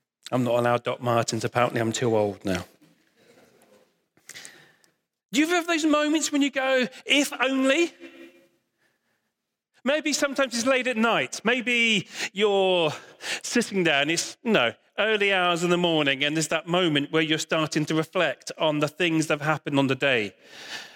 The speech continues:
or happened in the week or have happened in the month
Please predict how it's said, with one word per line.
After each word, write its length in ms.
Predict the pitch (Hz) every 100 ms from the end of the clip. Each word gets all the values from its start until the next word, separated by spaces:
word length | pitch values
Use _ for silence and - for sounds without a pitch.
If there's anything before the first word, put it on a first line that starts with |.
| - _ _ _ _ _ _
or 120 | 135
happened 300 | 127 139 135
in 80 | 123
the 80 | 123
week 500 | 123 110 - - - _ _ _ _ _ _ _ _ -
or 80 |
have 80 | 135
happened 320 | 147 147 135
in 100 | 123 120
the 60 |
month 600 | 120 120 117 - - -